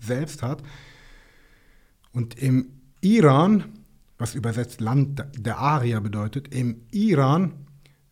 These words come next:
sagt man Chod-a, Chod-a, also das höhere Selbst.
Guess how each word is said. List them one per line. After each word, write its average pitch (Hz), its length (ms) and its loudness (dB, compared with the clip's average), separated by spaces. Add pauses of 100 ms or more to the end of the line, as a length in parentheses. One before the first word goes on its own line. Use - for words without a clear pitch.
(220)
sagt 143 360 -4
man 147 320 0
Chod-a, 165 1120 2 (140)
Chod-a, 147 680 4
also 120 200 -2
das 127 320 -4
höhere 151 600 4
Selbst. 98 540 -8